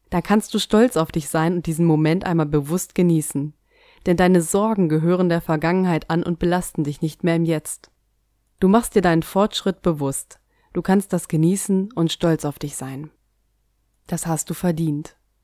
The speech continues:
Wenn du merkst, dass du ähnliche Sorgen aufgeschrieben hast wie deine aktuellen, dann ist das aber auch gut, denn daran erkennst du, dass es wiederkehrende Gedanken sind.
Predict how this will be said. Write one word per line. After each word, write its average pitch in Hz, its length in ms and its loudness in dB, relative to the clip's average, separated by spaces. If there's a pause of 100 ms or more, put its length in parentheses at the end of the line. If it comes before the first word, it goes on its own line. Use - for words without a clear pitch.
(1000)
Wenn 175 120 4
du 185 60 8
merkst, 208 440 2
dass 170 160 -2
du 175 100 -6
ähnliche 214 420 2
Sorgen 151 300 0
aufgeschrieben 165 640 -4
hast 170 220 -4
wie 170 40 0
deine 156 220 0
aktuellen, 175 640 -2 (340)
dann 190 160 0
ist - 140 0
das 214 160 0
aber 170 180 0
auch - 220 -2
gut, - 400 -8 (400)
denn 175 120 2
daran 208 300 2
erkennst 190 500 -2
du, 208 120 -6
dass 190 240 -2
es 175 160 -10
wiederkehrende 160 680 0
Gedanken 147 420 -4
sind. 135 380 -10